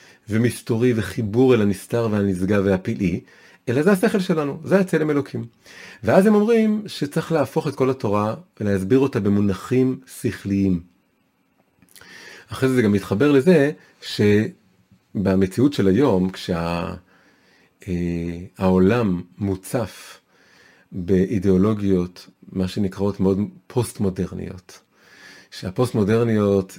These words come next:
הם השק-, מערכת השקפות שהיא נראית שהיא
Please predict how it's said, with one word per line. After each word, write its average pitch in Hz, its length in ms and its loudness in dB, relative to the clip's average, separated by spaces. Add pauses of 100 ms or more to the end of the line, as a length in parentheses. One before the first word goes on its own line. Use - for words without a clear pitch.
הם 92 540 0 (220)
השק-, - 260 -12 (220)
מערכת 104 600 -4
השקפות 104 680 -2 (500)
שהיא 95 1600 0 (160)
נראית 107 420 -2
שהיא 110 560 -2